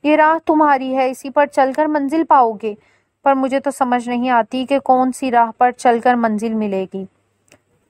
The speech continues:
और वो ऊपर आसमानों पर बैठा मुझ पर हंसता है, मेरे अंदर तो अजब तरह की आग लगी है जो जलाती है और राख करती है। बात करते करते वो फिर खो गया था और हाथों की उंगलियों से जमीन पर लकीरें बनाने लगा था।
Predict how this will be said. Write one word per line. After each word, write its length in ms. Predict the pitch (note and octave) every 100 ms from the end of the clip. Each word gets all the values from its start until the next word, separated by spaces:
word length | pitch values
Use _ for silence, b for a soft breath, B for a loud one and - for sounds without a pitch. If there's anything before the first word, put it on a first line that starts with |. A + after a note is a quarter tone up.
| -
और 160 | C#4
वो 160 | C4+ D4+
ऊपर 240 | D4+ D4
आसमानों 500 | D4 C#4+ C#4 C#4 C4+
पर 160 | C#4 C#4+
बैठा 500 | B3+ C4 - C#4+ C#4
मुझ 200 | C#4 C#4
पर 200 | - C#4
हंसता 440 | B3 B3 - - B3
है, 220 | C4+ C4
मेरे 220 | C4+ C4+
अंदर 320 | B3+ A#3+ C4
तो 140 | C4+ C#4+
अजब 280 | C4+ C#4 -
तरह 340 | A#3+ B3 C4+ C4+
की 160 | D4
आग 220 | C4 A3+
लगी 300 | A3+ A3+ A3+ A#3+
है 160 | B3
जो 160 | A#3+ C4
जलाती 600 | G#3 A3+ G#3+ G#3 B3 B3+
है 160 | B3+
और 180 | C4 B3+
राख 540 | G#3+ G#3+ B3+ B3 - _ _
करती 360 | A3 G3 - F#3
है। 140 | G3+ G#3 _ _ _ _
बात 180 | A#3 B3
करते 280 | - C4 C#4
करते 260 | C4+ B3 C#4+
वो 120 | C#4+ -
फिर 160 | C4+
खो 220 | B3+ - A#3
गया 240 | G#3+ G#3+
था 140 | G#3+ B3
और 100 | B3
हाथों 340 | A#3+ A3+ B3
की 120 | B3
उंगलियों 300 | A#3+ A3+ A#3+
से 160 | B3 C4
जमीन 320 | A#3+ A3+ A3+
पर 140 | A3+ A#3+
लकीरें 460 | A3+ A3 A3+ A3
बनाने 360 | G#3+ G#3 G3 F#3+
लगा 260 | F#3 F3 F3
था। 200 | -